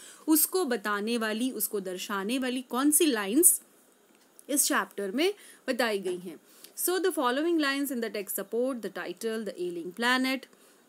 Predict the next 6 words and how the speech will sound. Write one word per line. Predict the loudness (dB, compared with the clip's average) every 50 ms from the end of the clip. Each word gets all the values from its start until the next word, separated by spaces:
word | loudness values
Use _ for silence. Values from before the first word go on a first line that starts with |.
| _ _ _ _ _ _ _ _ _ _ _ -20 -20 _ _ -4 -2
Are | 0 2 2 2 2
we | 0 2 2 4 2 2 2
to | 0 -2 -2 -2
leave | -2 -2 -2 -2 -2 -2
our | -2 -2 -2 -2 -2 -4 -4
successor | -4 -4 -4 -4 -2 -2 0 0 0 0